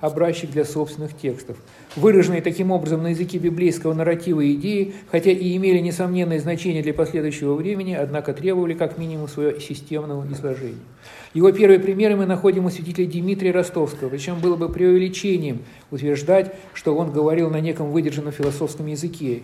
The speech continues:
языке античной философии или пусть даже языке посттридентского томизма.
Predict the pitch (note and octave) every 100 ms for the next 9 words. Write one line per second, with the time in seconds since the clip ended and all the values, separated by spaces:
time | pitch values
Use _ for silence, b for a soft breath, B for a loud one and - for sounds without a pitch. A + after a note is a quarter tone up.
0 | - C3 C#3+ C#3 D3 C3+ C#3+ D3 C#3 B2
1 | - C3+ C3+ F#3 F3+ D3 C#3 - D3 D3
2 | D3 C#3 D3 C#3 B2+ C3 D3+ D3 D3 C#3+
3 | C#3 C#3 C#3+ C#3+ C#3 C3+ D3 C#3+ A2 G2+